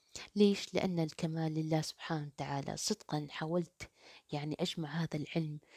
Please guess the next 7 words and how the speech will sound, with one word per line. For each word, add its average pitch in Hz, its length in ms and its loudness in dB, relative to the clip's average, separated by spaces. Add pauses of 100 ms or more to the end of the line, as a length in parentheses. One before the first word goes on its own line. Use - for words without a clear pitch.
(320)
إيه، 156 280 -2
وأصل - 540 -2
إلى 160 140 0
الكمال، 165 680 0 (520)
فاكتشفت - 760 -4
أن 165 140 -4
الكمال 156 500 -2